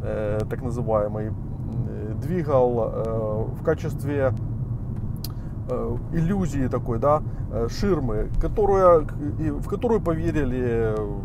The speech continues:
не будем этого скрывать, определённое количество людей. Э, и эта вера носит, э, в себе элементы фанатизма, как это было в своё время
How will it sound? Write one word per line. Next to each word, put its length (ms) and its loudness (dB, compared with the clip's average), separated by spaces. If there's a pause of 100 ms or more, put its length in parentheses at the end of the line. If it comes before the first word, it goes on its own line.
не 80 -2
будем 280 -2
этого 200 0
скрывать, 460 -2
определённое 640 -4
количество 420 -2
людей. 420 0 (500)
Э, 600 2
и 60 -2
эта 220 4
вера 280 2
носит, 400 0 (180)
э, 260 0
в 60 -4
себе 640 2 (400)
элементы 460 2
фанатизма, 720 0
как 260 0
это 200 2
было 320 2
в 60 -2
своё 180 -2
время 480 -2